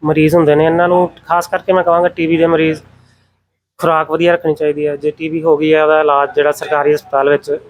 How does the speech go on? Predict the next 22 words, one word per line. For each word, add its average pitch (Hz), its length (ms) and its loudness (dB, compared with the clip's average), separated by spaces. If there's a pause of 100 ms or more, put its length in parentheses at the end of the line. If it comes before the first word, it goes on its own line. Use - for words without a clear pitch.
(120)
ਫ੍ਰੀ 147 200 0
ਇਲਾਜ 147 280 0
ਜਿਹਦਾ 143 200 2
ਅਵੇਲੇਬਲ 139 380 2
ਹੈ, 143 100 -2 (680)
ਤਾਂ 151 80 -2
ਮੇਨ 170 240 2
ਇਹ 175 80 2
'ਚ 175 120 -8
ਇਹ 175 120 2
ਹੁੰਦਾ 160 240 0
ਕਿ 160 120 -6
ਇਲਾਜ 147 500 -2
ਕਰਵਾਓ 151 220 0
ਆਪਣਾ 147 380 -2
ਤੇ 156 120 -10
ਨਾਲ 156 240 0
ਦੀ 156 80 0
ਨਾਲ 160 180 0
ਖੁਰਾਕ 123 360 -4
ਵਧੀਆ 127 220 -2
ਰੱਖੋ। 135 320 -10